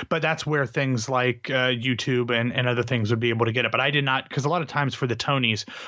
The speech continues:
we'll hear things like, "Oh, it's gonna be broadcast on these networks in all these countries." I did not hear anything about that, um,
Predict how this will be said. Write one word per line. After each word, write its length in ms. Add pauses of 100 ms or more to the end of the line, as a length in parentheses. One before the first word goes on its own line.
(120)
we'll 120
hear 200
things 320
like, 220
"Oh, 160
it's 140
gonna 160
be 140
broadcast 640
on 200
these 220
networks 380
in 60
all 100
these 160
countries." 300
I 120
did 120
not 180
hear 240
anything 280
about 320
that, 300 (460)
um, 640